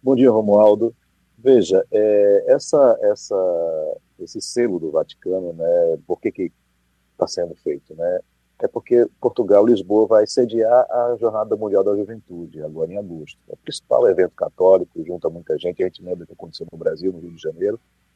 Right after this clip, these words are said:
né, quando o Papa Francisco foi, inclusive, a, a,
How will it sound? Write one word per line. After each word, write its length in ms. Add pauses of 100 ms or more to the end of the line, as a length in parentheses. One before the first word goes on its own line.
(140)
né, 100
quando 220
o 40
Papa 440 (600)
Francisco 540
foi, 220
inclusive, 600
a, 240
a, 20